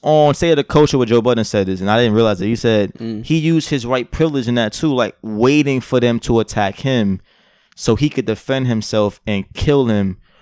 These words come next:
Speaker 1: All in all, it's all premeditated, but he wants them to attack him first so he could, so he know that if a black man attacks a white man, he'll have the upper hand. He'll be able to kill them, no problem, because it's in
Speaker 2: And get away with
Speaker 1: self-defense
Speaker 2: it.
Speaker 1: and get away with it 'cause he's
Speaker 2: That's the main
Speaker 1: white.
Speaker 2: thing.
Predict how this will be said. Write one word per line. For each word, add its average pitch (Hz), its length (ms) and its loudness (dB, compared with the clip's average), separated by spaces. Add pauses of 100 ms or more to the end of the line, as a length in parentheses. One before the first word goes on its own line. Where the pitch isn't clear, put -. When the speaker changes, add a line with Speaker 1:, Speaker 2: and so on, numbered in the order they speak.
(200)
Speaker 1:
All 220 260 10
in 196 180 8
all, 240 200 8
it's 175 200 2
all 220 160 8
premeditated, 185 720 2
but 131 140 0
he 196 180 -2
wants 170 300 -2
them 160 140 -6
to 156 40 -6
attack 147 240 -6
him 117 140 -4
first 156 440 2 (320)
so 131 240 0
he 180 180 -4
could, 139 340 0 (180)
so 156 140 0
he 180 140 0
know 190 360 4
that 156 280 4 (640)
if 135 240 0
a 127 80 0
black 139 260 2
man 143 160 0
attacks 127 320 -2
a 120 60 0
white 120 220 2
man, 113 200 0
he'll 123 120 -2
have 120 200 0
the - 80 -4
upper 107 220 -2
hand. 113 320 0
He'll 135 160 2
be 131 180 -2
able 117 200 0
to 104 100 0
kill 143 280 0
them, 110 180 0
no 104 100 2
problem, 113 500 -2
because 101 460 -4 (360)
it's 123 200 2
in 117 100 -2
Speaker 2:
And 123 140 2
get 131 120 4
away 123 160 4
with 139 80 6
Speaker 1:
self-defense 120 180 2
Speaker 2:
it. - 120 -16
Speaker 1:
and 110 140 -2
get 110 120 0
away 123 300 4
with 135 140 4
it 117 80 2
'cause 117 160 0
he's 117 100 0
Speaker 2:
That's 104 100 -2
the 117 60 2
main 151 200 4
Speaker 1:
white. 104 80 -4
Speaker 2:
thing. 113 240 -4